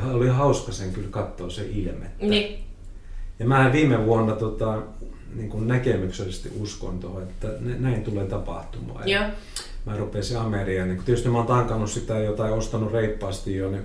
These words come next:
Speaker 1: yli kymmenen vuotta sitten.
Speaker 2: Mm.
Speaker 1: Mut viime vuonna se oli kahdessakympissä.
Speaker 2: Mm.
Speaker 1: Ja sit se on näin pieni ja maailman johtavat brändit, niin mä ajattelin, että ei hemmetti, että kyllä tää joku niinku tän vielä nappaa.
Speaker 2: Mm.
Speaker 1: Ja sit mä rupesin niinku Ameria tankkaamaan.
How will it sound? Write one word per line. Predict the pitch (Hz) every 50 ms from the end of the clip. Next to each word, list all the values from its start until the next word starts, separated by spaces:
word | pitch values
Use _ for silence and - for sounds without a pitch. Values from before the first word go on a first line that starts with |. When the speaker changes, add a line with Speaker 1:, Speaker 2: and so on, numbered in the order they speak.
| - -
Speaker 1:
yli | - 101 98
kymmenen | 90 - 107 101 92 87 87 92 95 104
vuotta | 101 95 - - 107
sitten. | - - - - - - - - - - -
Speaker 2:
Mm. | 208 202 196 196 196 202 - - - - - - - - -
Speaker 1:
Mut | 117 - -
viime | 127 147 135 135 120 107
vuonna | 110 110 110 110
se | - 117
oli | 117 117
kahdessakympissä. | - 131 123 120 110 - - - - - - 87 - - - 104 - - - 143
Speaker 2:
Mm. | 208 208 196 208 214 214 - - - - - - - - - - - - - - - - - - - - - - - - -
Speaker 1:
Ja | 113 101
sit | - 120 113
se | - 110
on | 107 104 107
näin | 110 107 101 95 -
pieni | 143 147 139 131 120 110
ja | 110 110
maailman | 110 120 120 110 107 107 110
johtavat | 117 117 - - - 95 95 98 - -
brändit, | - 110 104 98 92 92 92 90 90
niin | 92 95
mä | 98
ajattelin, | 98 98 95 - - - 92 90
että | 90 - - - 90
ei | 95 95 92 98
hemmetti, | 113 107 95 95 95 - 92
että | - -
kyllä | - 104 104 98
tää | - 104 101
joku | 107 127 143 - 147 127 101
niinku | 95 92 95
tän | 92 - - 90 87 85
vielä | 87 87 85 85
nappaa. | 85 85 87 90 - - - - - -
Speaker 2:
Mm. | 208 214
Speaker 1:
Ja | 202 185 185 202
sit | - 120
mä | 110 107
rupesin | 110 - - 110 110 113
niinku | 101 104
Ameria | 117 117 117 107 98 90 87 92
tankkaamaan. | 90 92 95 87 85 85 - - - - 123 120 113 - 110 110 104